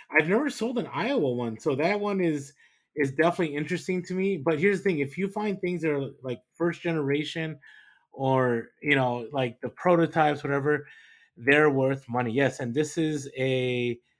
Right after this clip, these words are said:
this is a Walkman. So I'm looking at the pictures right now, and yeah, it looks, it looks old. So keep an eye out for those Walkmans. But that, that seven hundred something dollars for a Walkman,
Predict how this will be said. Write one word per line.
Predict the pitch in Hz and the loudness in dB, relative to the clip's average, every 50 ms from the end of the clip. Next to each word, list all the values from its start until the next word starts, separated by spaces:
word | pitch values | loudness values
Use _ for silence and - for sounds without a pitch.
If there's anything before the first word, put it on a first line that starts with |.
| _ _ _ _ _ - | _ _ _ _ _ -8
this | 143 147 147 208 | -8 -4 -2 0
is | 202 | 2
a | 175 151 | 2 2
Walkman. | 135 120 110 123 131 143 - - 110 98 95 104 _ _ _ _ | 2 2 2 0 0 -2 -4 -10 -20 -20 -20 -20 _ _ _ _
So | - - 135 | -8 -4 -4
I'm | 127 127 135 | -2 0 -2
looking | 139 135 147 | -2 -2 -2
at | 139 127 | -4 -4
the | 135 - | -6 -8
pictures | - 139 139 139 - 131 117 | -8 -8 -8 -8 -8 -8 -6
right | 123 127 120 | -6 -4 -4
now, | 117 120 120 117 117 117 113 _ _ _ _ _ _ _ _ _ | -4 -4 -4 -4 -6 -8 -10 _ _ _ _ _ _ _ _ _
and | - 127 120 | -8 -4 -2
yeah, | 127 123 120 | -2 -2 -2
it | 117 117 123 139 | -2 -2 -2 -2
looks, | 165 175 - - - | -2 -4 -4 -8 -10
it | 101 131 | -8 -4
looks | 139 165 160 - - | -2 -2 -4 -4 -8
old. | 120 123 143 139 117 90 - _ _ _ _ _ | -12 -10 -10 -10 -10 -14 -16 _ _ _ _ _
So | - - - 143 131 123 123 117 117 - _ _ _ _ _ _ _ _ _ _ _ _ _ _ _ _ | -12 -6 -2 0 0 0 0 -2 -4 -8 _ _ _ _ _ _ _ _ _ _ _ _ _ _ _ _
keep | - - 180 165 | -2 0 2 2
an | 208 185 | 2 0
eye | 143 135 139 147 | 0 0 2 2
out | 156 160 135 | 0 0 -2
for | - 156 | -2 -2
those | 135 127 120 110 | -2 -2 -2 -2
Walkmans. | 123 135 135 139 127 110 | -2 -2 -2 -4 -6 -6
But | - 120 110 | -6 -6 -2
that, | - 135 175 175 139 123 | 0 0 0 0 -2 -6
that | 147 139 113 - | -10 -12 -12 -14
seven | - - - 165 180 | -14 -10 -8 -4 -2
hundred | 196 214 208 185 139 | 0 0 0 -2 -4
something | - - - 175 151 | -6 -8 -8 -6 -6
dollars | 127 123 139 156 170 160 - | -6 -6 -4 -6 -6 -6 -6
for | - - 139 123 113 113 110 | -6 -4 -2 0 0 -2 -2
a | - | -4
Walkman, | 110 107 101 104 113 117 139 143 - 175 180 185 196 214 214 180 | -6 -6 -4 -2 -4 -4 -4 -4 -4 -4 -4 -4 -4 -4 -6 -8